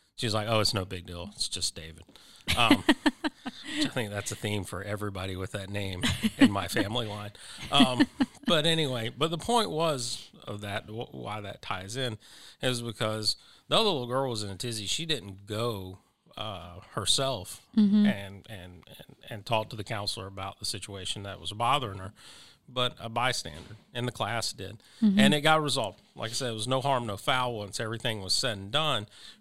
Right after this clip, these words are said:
Speaker 1: But until she was able to confront David, for lack of better terms, and say, "Hey, you know, yes, I s-," Little was like, "Yeah, I sent the note." And once she found that out, she was perfectly okay with the situation. But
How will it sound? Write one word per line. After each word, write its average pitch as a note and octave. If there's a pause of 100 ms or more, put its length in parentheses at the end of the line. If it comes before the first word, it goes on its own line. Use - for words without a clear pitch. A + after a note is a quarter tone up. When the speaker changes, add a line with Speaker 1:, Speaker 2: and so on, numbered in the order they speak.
Speaker 1:
But A#2+
until C3 (680)
she -
was B2
able B2
to G#2
confront A2+
David, G2+
for A2
lack G#2+
of A2+
better G2+
terms, A#2
and G2
say, G#2
"Hey, A2 (580)
you A2
know, F#2+
yes, A2+
I G#2+
s-," -
Little A#2
was G#2+
like, A2
"Yeah, A#2
I A#2+
sent A#2+
the A#2+
note." A#2+ (600)
And C3
once C#3+
she -
found A2+
that A#2+
out, A#2+
she -
was G#2+
perfectly G2
okay F2
with G#2+
the F2+
situation. A2+ (520)
But A#2